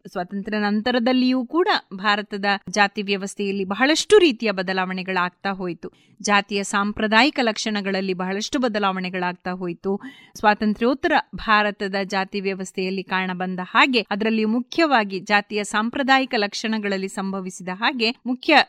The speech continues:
ಪರಿವರ್ತನೆಗಳ ಬಗ್ಗೆ ಬೇರೆ ಬೇರೆ ರೀತಿಯಲ್ಲಿ ವ್ಯತ್ಯಾಸಗಳು ಕಾಣ್ತಾ ಹೋಯ್ತು. ಜಾತಿಗಳು ದೈವ ಸೃಷ್ಟಿ ಅಂತ ಹೇಳುವಂತಹ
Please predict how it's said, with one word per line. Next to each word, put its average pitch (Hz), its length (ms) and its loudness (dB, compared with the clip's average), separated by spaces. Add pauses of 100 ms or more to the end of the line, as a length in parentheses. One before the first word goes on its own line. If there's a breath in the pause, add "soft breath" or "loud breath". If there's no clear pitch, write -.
(120)
ಪರಿವರ್ತನೆಗಳ 214 720 -2
ಬಗ್ಗೆ 202 420 -2
ಬೇರೆ 202 400 -4
ಬೇರೆ 262 340 2
ರೀತಿಯಲ್ಲಿ 262 920 0
ವ್ಯತ್ಯಾಸಗಳು 196 800 -2
ಕಾಣ್ತಾ 202 520 -2
ಹೋಯ್ತು. 185 640 -2
ಜಾತಿಗಳು 208 800 2
ದೈವ 233 280 2
ಸೃಷ್ಟಿ 226 540 -2
ಅಂತ 208 260 -2
ಹೇಳುವಂತಹ 196 560 -6